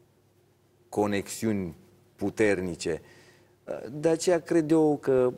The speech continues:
îi las, deocamdată îi las, toți ceilalți au părinții lor, plini de entuziasm, e și soția mea,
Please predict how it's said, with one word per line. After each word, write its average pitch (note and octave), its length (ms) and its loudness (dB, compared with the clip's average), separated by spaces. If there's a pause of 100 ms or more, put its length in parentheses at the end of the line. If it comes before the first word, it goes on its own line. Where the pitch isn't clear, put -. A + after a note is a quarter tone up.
(360)
îi D#3 180 2
las, C3+ 300 2
deocamdată B2+ 520 0
îi G2+ 100 2
las, D3 340 -2
toți C#3 240 0
ceilalți C3 440 0
au C3+ 100 4
părinții A#2 500 0
lor, C3+ 280 2
plini A#2+ 280 -2
de G#2+ 120 0
entuziasm, A#2+ 680 -2 (140)
e D3 160 0
și B2 320 -2
soția A2 520 -2
mea, C#3+ 400 -4